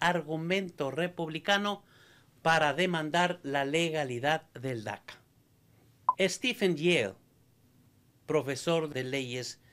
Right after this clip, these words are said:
de inmigración de la Facultad de Derecho de la Universidad de Cornell, New York, dijo que la Oficina de Administración y Presupuesto había completado su revisión de la nueva regla, instrumento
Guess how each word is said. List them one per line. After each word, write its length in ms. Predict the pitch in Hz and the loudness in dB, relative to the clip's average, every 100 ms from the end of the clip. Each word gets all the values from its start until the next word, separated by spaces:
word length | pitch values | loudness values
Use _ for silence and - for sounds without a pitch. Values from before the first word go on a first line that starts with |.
| _ _ | _ _
de 140 | 117 135 | -4 -2
inmigración 760 | 123 120 113 113 - 143 127 | -2 -4 -6 -6 -8 -8 -6
de 60 | 110 | -6
la 100 | 101 | -8
Facultad 540 | 104 - 98 123 120 | -10 -14 -8 -4 -4
de 140 | 123 | -4
Derecho 520 | 123 127 113 123 123 - _ _ _ _ _ _ - | -4 -4 -6 -6 -8 -10 _ _ _ _ _ _ -4
de 120 | 131 | 0
la 120 | 127 | 0
Universidad 640 | 123 113 110 - 123 131 | -2 -4 -6 -6 -4 -2
de 140 | - - | -4 -4
Cornell, 480 | 139 131 110 104 | -4 -2 -6 -6
New 160 | 110 120 | -6 -6
York, 500 | 110 151 117 90 _ _ - | -4 -2 -2 -6 _ _ -14
dijo 460 | 117 139 - 98 - _ _ _ _ _ | -10 -10 -12 -20 -20 _ _ _ _ _
que 140 | 135 | -4
la 160 | 131 117 | -2 -2
Oficina 500 | 113 123 165 156 131 | -4 -6 -4 -4 -4
de 100 | 127 | -4
Administración 840 | 120 117 110 - 120 - 135 117 _ _ _ _ | -6 -8 -10 -10 -10 -8 -8 -10 _ _ _ _
y 140 | 120 113 | -10 -8
Presupuesto 840 | 127 - 185 240 196 - 196 - _ _ _ _ _ _ | -6 -4 -2 0 -2 -2 -6 -6 _ _ _ _ _ _
había 400 | 208 220 247 214 | 4 4 4 4
completado 760 | 175 160 170 170 190 185 185 170 | 2 0 -2 2 2 4 0 -2
su 280 | - 185 170 | -2 -2 0
revisión 680 | 165 147 143 - 190 196 | -2 -4 -6 -2 -2 -2
de 120 | 175 165 | -2 -2
la 140 | 135 | -2
nueva 280 | 147 156 143 | -2 -2 -2
regla, 400 | 147 123 - _ _ _ _ _ - - _ | -2 -6 -10 _ _ _ _ _ -20 -20 _
instrumento 920 | 202 185 - 175 170 165 156 - - | -2 -2 -4 -2 0 0 -2 -8 -16